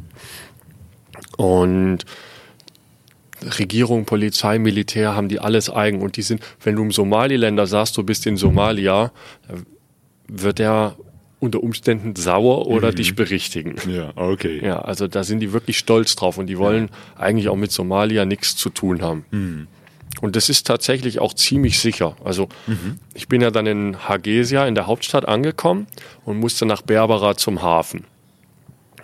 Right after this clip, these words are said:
Speaker 1: Und dann habe ich mir ein Busticket gekauft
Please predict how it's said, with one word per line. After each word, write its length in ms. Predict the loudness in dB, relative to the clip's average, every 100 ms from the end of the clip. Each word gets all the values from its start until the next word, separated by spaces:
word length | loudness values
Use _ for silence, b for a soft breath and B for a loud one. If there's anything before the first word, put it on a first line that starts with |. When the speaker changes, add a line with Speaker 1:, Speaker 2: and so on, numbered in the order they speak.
| -20 _
Speaker 1:
Und 600 | -2 0 0 0 -2 -4 B B B B B B -20 -20 _ _
dann 320 | 0 2 2
habe 160 | 0 0
ich 80 | 2
mir 100 | 0
ein 80 | 2
Busticket 540 | 0 0 0 0 -2
gekauft 640 | -2 0 2 2 0 -8